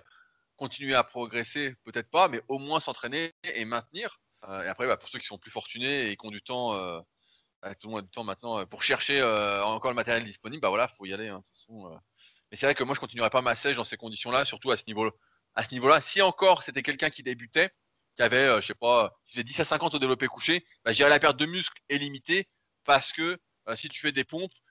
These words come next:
c'est équivalent à soixante, soixante-cinq pour cent de ton poids du corps. Si tu fais, euh, soixante-dix kilos, bah, c'est comme si tu faisais du coucher, euh, voilà, à quarante kilos.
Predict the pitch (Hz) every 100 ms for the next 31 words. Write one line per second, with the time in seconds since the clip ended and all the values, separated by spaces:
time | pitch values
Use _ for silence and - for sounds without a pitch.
0 | _ - 135 143 139 139 147 147 120 120
1 | - 139 160 135 139 135 135 - 139 135
2 | 123 127 123 147 147 147 - - 117 135
3 | 135 127 - 135 127 120 123 127 165 -
4 | _ _ - 135 139 127 156 - 113 135
5 | 117 123 - 147 135 117 120 101 143 123
6 | 131 - 135 170